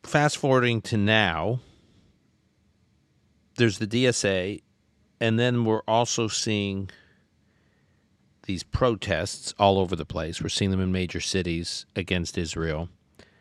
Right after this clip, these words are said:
Um, we're seeing them on college campuses. We're seeing, uh, some pretty outlandish statements from colleagues of yours in Congress. Um, what I've been most struck by,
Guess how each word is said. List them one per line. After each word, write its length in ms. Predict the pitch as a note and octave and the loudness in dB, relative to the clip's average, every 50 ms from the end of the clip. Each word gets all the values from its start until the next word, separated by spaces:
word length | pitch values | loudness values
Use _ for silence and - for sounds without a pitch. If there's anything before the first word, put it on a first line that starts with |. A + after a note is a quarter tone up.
| _ _ _ _ _ _ | _ _ _ _ _ _
Um, 440 | - F#2+ F2+ F2 E2+ E2 E2 D#2+ - - | -2 0 0 0 -2 -4 -4 -6 -8 -8
we're 80 | - | -8
seeing 220 | - - G#2+ G2 F#2 | -4 -2 0 0 2
them 80 | F#2 | 0
on 80 | F2+ E2+ | -2 -2
college 380 | - - F2 F2+ F#2 - - | -2 -2 -2 -2 -2 -4 -4
campuses. 760 | - F2 D#2+ D#2 - - D#2+ - - D#2 D#2+ E2+ E2+ - - - _ _ - | -4 -4 -4 -4 -8 -10 -12 -10 -10 -8 -10 -10 -10 -10 -12 -14 _ _ -8
We're 120 | - F#2+ E2 | -6 -6 -4
seeing, 580 | - - - G2+ G2 F#2+ F#2+ F#2 F2+ F2+ - - _ _ _ _ _ _ _ _ _ _ _ _ _ _ | -4 -6 -4 -4 -2 -2 -2 -2 -4 -4 -8 -12 _ _ _ _ _ _ _ _ _ _ _ _ _ _
uh, 280 | A2 G2+ F#2+ F#2 F2 D#2+ | -4 -2 -2 -2 -4 -6
some 220 | - - - F#2 | -8 -8 -8 -4
pretty 440 | - - G2+ F#2 F2+ E2+ D#2+ D2+ - - _ _ _ _ _ - | -2 -2 -2 -2 -2 -4 -6 -8 -12 -16 _ _ _ _ _ -2
outlandish 720 | F#2+ F2+ D2 F#2 F#2 F#2 F#2 F2+ F2+ E2+ - - - - _ | 0 0 0 -2 -2 0 0 0 0 0 -2 -4 -8 -10 _
statements 480 | - - - G#2+ G2 D#2+ F#2+ F2+ F2 - | -12 -6 -4 -4 -4 -4 -6 -10 -12 -10
from 220 | - F2+ E2+ E2 | -10 -10 -12 -12
colleagues 440 | - - - F#2+ F2+ F2+ F2 E2+ E2+ | -10 -6 -4 -2 -2 -2 -4 -6 -8
of 100 | E2 D#2 | -8 -6
yours 440 | E2+ E2+ E2+ E2 E2+ E2+ - - - - | -4 -4 -4 -4 -4 -6 -8 -12 -12 -10
in 140 | G#2+ F#2+ D#2+ | -10 -10 -8
Congress. 640 | - - E2 D#2+ D#2+ D2 C#2+ F#2+ G#2 - - - - _ - - - - - - _ _ _ _ _ _ _ _ - | -6 -4 -4 -4 -6 -6 -8 -8 -8 -10 -12 -16 -20 _ -20 -20 -20 -20 -20 -20 _ _ _ _ _ _ _ _ 2
Um, 440 | G2+ G2 F#2+ F#2 F#2+ F#2+ F#2 D#2 - _ _ _ _ _ _ _ _ _ _ _ _ _ _ _ _ _ _ _ _ _ _ _ _ _ _ _ _ - - - _ _ _ _ - | 2 4 4 2 0 -2 -6 -8 -12 _ _ _ _ _ _ _ _ _ _ _ _ _ _ _ _ _ _ _ _ _ _ _ _ _ _ _ _ -20 -20 -20 _ _ _ _ -2
what 180 | B2+ B2+ C3 | 0 4 6
I've 100 | C#3+ C3+ | 6 6
been 200 | B2 C#3+ B2 A#2+ | 4 2 2 2
most 340 | A#2 A#2 C3 D3 E3+ E3+ - | 2 4 4 4 4 2 0
struck 400 | - - - A#2 A#2 G#2+ - - | -4 0 4 6 6 6 4 0
by, 360 | - E2 D#2+ D#2+ D#2+ E2+ E2+ | -4 -4 -4 -4 -6 -8 -10